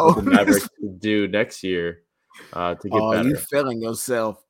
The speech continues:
Speaker 1: Yeah.
Speaker 2: Yeah, you feeling
Speaker 1: <laughs>
Speaker 2: yourself. Man,
Speaker 1: I'm
Speaker 2: wow.
Speaker 1: not, I'm, I really am feeling a sweep.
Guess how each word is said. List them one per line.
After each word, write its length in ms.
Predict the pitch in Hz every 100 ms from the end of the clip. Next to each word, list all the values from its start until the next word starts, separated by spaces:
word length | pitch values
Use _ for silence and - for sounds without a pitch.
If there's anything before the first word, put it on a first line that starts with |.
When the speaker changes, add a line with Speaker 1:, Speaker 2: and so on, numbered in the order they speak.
| 196
Speaker 1:
Yeah. 60 | 196
Speaker 2:
Yeah, 500 | 185 185 185 175 170
you 220 | 165 156 156
feeling 240 | - 120 120
Speaker 1:
<laughs> 60 |
Speaker 2:
yourself. 580 | - - 175 - 185 175
Man, 840 | 160 165 160 156 160 160 160 160 -
Speaker 1:
I'm 0 |
Speaker 2:
wow. 520 | 131 135 139 139 180
Speaker 1:
not, 120 | 202 220
I'm, 200 | 175 131
I 180 | 143 139
really 300 | 135 143 139
am 120 | 123
feeling 220 | 123 110
a 20 |
sweep. 340 | 98 107 90